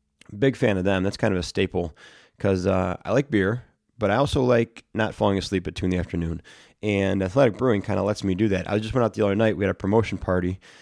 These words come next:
I drank a lot of beer. And by the end of the night, I drank too much beer. And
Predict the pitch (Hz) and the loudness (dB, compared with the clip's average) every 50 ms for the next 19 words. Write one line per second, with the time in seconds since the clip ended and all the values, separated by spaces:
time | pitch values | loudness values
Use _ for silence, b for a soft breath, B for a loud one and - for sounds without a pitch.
0 | b b b b b b b b b b b b b _ _ - 117 113 104 131 | b b b b b b b b b b b b b _ _ -6 -4 0 0 0
1 | 127 - 127 117 107 104 98 92 117 120 107 98 90 92 - - 117 117 120 113 | 0 2 2 2 2 2 2 2 2 2 4 2 0 -2 -4 -2 0 0 2 2
2 | 107 98 101 107 107 120 135 143 131 113 107 107 120 131 120 113 - - - - | 0 0 0 0 2 2 4 4 2 2 2 0 0 0 0 -2 -2 -6 -10 -10
3 | 98 95 107 98 92 - - 101 98 87 87 - - - 80 85 85 85 85 - | -6 -4 -4 -4 -4 -4 -4 -4 -4 -4 -4 -8 -12 -12 -12 -12 -12 -12 -14 -16
4 | _ _ 95 101 98 95 95 92 92 92 90 90 | _ _ -6 -4 -2 -2 -2 -2 -4 -4 -6 -8